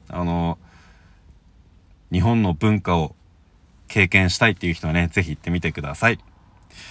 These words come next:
はい、じゃあ今日はこの辺で終わりにしたいと思います。他にも何か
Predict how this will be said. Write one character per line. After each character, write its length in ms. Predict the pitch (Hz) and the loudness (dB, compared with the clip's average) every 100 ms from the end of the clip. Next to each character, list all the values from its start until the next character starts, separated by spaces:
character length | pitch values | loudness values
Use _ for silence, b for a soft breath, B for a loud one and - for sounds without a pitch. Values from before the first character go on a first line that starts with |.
| B B | B B
は 120 | - 156 | 0 4
い、 40 | |
じ 80 | 151 | 4
ゃ 40 | |
あ 20 | |
今 180 | 139 160 | 4 4
日 40 | 135 | 4
は 100 | 104 | 4
こ 100 | 95 | 2
の 100 | 92 | 2
辺 180 | 95 92 | 2 0
で 80 | |
終 100 | 87 | 0
わ 120 | 90 85 | 2 2
り 100 | 85 | 2
に 120 | 85 | -2
し 60 | |
た 120 | - 87 | -2 -4
い 40 | |
と 80 | 85 | -4
思 140 | 80 | -4
い 20 | |
ま 160 | 90 113 | 0 -2
す。 120 | - - | -2 -10
他 220 | 131 151 | -4 0
に 60 | 170 | 4
も 140 | 156 | 4
何 220 | 123 120 | 4 2
か 240 | 101 98 | 4 4